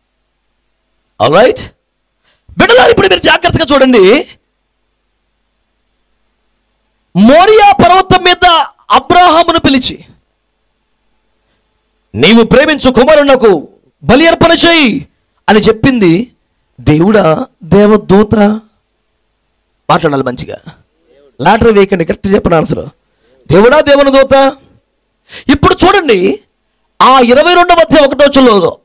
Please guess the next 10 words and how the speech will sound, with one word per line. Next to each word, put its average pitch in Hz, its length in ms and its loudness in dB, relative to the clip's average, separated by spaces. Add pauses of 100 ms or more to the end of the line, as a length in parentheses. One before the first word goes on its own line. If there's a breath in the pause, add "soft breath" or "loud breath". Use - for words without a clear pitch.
(100)
"దేవుడైన 370 640 2
యెహోవా 330 460 2
అబ్రాహామును 320 460 2
మరొకసారి 294 560 0
పరిశోధించను" 247 640 2
అన్నాడు. 170 300 -4 (1900)
పన్నెండవ 254 320 2
వచనంలోకి 226 300 0
వెళ్ళేసరికి, 190 560 2
"అబ్రామా 392 500 2